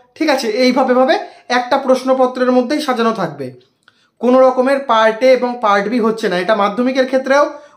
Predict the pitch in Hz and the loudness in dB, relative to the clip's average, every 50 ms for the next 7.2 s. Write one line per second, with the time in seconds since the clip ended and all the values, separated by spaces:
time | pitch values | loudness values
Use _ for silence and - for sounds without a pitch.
0 | - 247 247 240 - 285 262 254 247 - 240 226 226 226 233 214 196 - - - | -8 -6 -6 -4 -2 0 0 2 0 0 0 -2 -2 -2 -2 -4 -4 -6 -10 -10
1 | - 139 127 120 117 - _ _ _ _ - 180 196 202 202 196 208 208 196 254 | -8 -10 -10 -10 -12 -18 _ _ _ _ -2 -2 0 0 0 0 0 2 2 2
2 | 262 269 254 262 254 - 277 262 254 254 240 247 247 254 277 294 302 - - - | 2 2 0 -2 -2 0 0 2 2 2 2 2 2 2 2 0 -2 -6 -14 -20
3 | - _ _ - - 226 233 226 220 262 254 254 262 262 262 262 254 240 226 277 | -20 _ _ -6 -2 0 0 0 0 0 2 2 2 2 2 0 -2 0 0 -2
4 | 285 285 285 - - - 247 247 254 262 277 262 262 - 262 254 262 262 254 254 | -4 -4 -6 -10 -10 -2 0 2 2 2 2 0 0 2 2 4 4 4 4 4
5 | 214 226 254 247 233 233 240 240 277 294 294 - - - - 214 220 220 220 - | 2 0 0 0 0 0 0 0 0 0 -2 -6 -12 -10 -6 -4 -4 -4 -2 -2
6 | 233 226 226 233 226 233 214 247 247 247 220 180 147 127 - - - - - - | -4 -2 -2 0 0 0 0 0 0 -2 -2 -4 -4 -8 -10 -16 -20 -20 -18 -8
7 | - 175 190 | -4 -4 -4